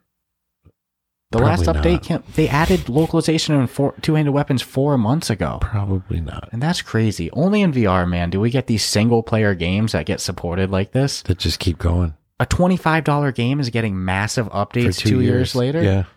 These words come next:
Speaker 1: Come on.
Speaker 2: That is cool. No, I, I agree.
Speaker 1: I love our little niche. It's, it's the best.
Speaker 2: I, I totally agree.
Speaker 1: There's no, you know,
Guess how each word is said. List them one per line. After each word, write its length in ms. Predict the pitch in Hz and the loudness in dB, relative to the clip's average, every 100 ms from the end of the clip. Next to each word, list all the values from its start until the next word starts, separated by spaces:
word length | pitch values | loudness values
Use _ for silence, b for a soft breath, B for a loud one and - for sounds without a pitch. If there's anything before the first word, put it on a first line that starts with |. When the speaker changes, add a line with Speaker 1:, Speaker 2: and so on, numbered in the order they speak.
| _ | _
Speaker 1:
Come 260 | - 202 139 | -4 -2 -2
on. 540 | 98 127 160 95 82 | -2 0 0 -2 -4
Speaker 2:
That 180 | 90 95 | -2 0
is 140 | 92 | 0
cool. 280 | - 90 85 - - | -6 -8 -8 -10 -2
No, 260 | 113 110 98 - | 2 2 0 -2
I, 100 | 110 107 | 0 0
I 120 | 110 | 2
agree. 400 | 110 98 90 87 | 0 0 -2 -2
Speaker 1:
I 100 | 87 | -2
love 220 | 143 117 98 | 0 0 0
our 120 | 92 | 0
little 240 | 95 92 | 0 -2
niche. 280 | 92 92 87 | 0 0 0
It's, 160 | 113 - | -4 -6
it's 160 | - - | -8 -8
the 100 | 92 | -8
best. 400 | - - - - - - - | -8 -8 -10 -16 -20 -20 -6
Speaker 2:
I, 120 | - - | -4 -2
I 200 | - 80 82 | -2 -2 0
totally 380 | 85 90 82 76 | 0 2 2 0
agree. 300 | 82 76 - _ | -2 -4 -6 _
Speaker 1:
There's 320 | - - 107 104 | -18 -4 -2 2
no, 200 | 117 104 | 2 2
you 100 | 104 | 0
know, 180 | 85 | 0